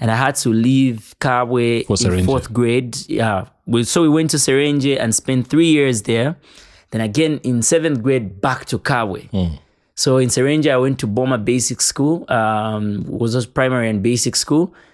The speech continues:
Speaker 1: Then went back to Kabwe, went to Broadway, did my seventh grade, and then, uh, I passed to grade eight. Then I went to Kabwe High School
Speaker 2: Hmm.
Speaker 1: or Kabwe Secondary School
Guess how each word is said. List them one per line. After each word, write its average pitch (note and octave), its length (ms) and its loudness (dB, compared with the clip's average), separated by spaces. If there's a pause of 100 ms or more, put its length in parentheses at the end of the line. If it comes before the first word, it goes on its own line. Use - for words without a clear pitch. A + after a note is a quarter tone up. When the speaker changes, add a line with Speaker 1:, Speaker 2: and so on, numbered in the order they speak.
(320)
Speaker 1:
Then A2+ 160 2
went B2+ 180 0
back B2+ 160 0
to A2+ 120 -4
Kabwe, B2 380 0
went A#2+ 200 -2
to G#2+ 60 -4
Broadway, A#2+ 680 2 (100)
did A#2+ 200 0
my A2 160 2
seventh A#2+ 480 -2
grade, C#3+ 420 0
and G#2+ 180 0
then, G#2+ 600 -2 (560)
uh, G#2+ 560 0
I G2 180 -4
passed D3+ 380 -2
to B2 80 0
grade A2+ 240 2
eight. D#3 580 0
Then B2+ 220 -4
I A#2 60 0
went B2+ 180 0
to C3 100 -4
Kabwe C3 680 0
High A#2+ 200 0
School C#3 480 0 (120)
Speaker 2:
Hmm. F#2+ 200 2 (200)
Speaker 1:
or G#2+ 180 0
Kabwe B2+ 280 0
Secondary A#2+ 460 0
School C#3+ 400 -2